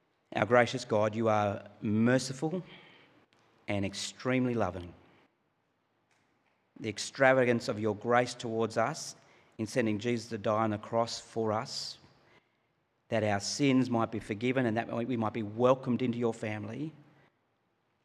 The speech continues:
is something that is hard for us to wrap our heads around. But you're a God who loves us. And so, Father, I pray that you would help us to keep seeing that more and more.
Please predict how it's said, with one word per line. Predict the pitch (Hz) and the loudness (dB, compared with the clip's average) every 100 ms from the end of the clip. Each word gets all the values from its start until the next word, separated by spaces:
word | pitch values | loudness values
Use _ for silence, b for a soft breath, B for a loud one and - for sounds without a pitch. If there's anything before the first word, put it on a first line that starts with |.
| - | -10
is | 117 113 | -8 0
something | 160 135 143 | 0 2 0
that | 117 107 | 2 0
is | 98 | 0
hard | 117 117 | 2 2
for | - 110 | 0 -4
us | 107 | -4
to | 104 | -4
wrap | 107 113 113 | 0 0 0
our | 104 | -4
heads | 87 107 104 | -4 -8 -8
around. | 104 101 98 98 - _ _ _ _ _ _ _ _ _ _ _ _ _ _ _ _ _ _ _ _ _ _ _ _ _ - | -10 -10 -10 -14 -18 _ _ _ _ _ _ _ _ _ _ _ _ _ _ _ _ _ _ _ _ _ _ _ _ _ -8
But | 107 | -2
you're | 113 113 | 2 2
a | |
God | 110 104 104 | 4 2 2
who | 107 | 0
loves | 104 104 104 | -2 -2 -4
us. | 92 95 - - - _ _ _ _ _ _ _ _ _ - | -10 -10 -14 -14 -18 _ _ _ _ _ _ _ _ _ -10
And | 101 | -2
so, | 110 | -2
Father, | 107 113 113 | 2 4 8
I | 117 | 6
pray | 123 - 123 110 | 6 4 4 4
that | 117 | 0
you | 117 104 | -2 -2
would | 98 | 0
help | 117 117 | 0 0
us | 101 | -4
to | - | -6
keep | - 120 - | -8 -8 -6
seeing | - 117 113 110 | 0 2 2 0
that | 104 | -2
more | 113 113 117 | -2 0 2
and | 110 101 | 0 0
more. | 110 143 226 | -2 -4 -6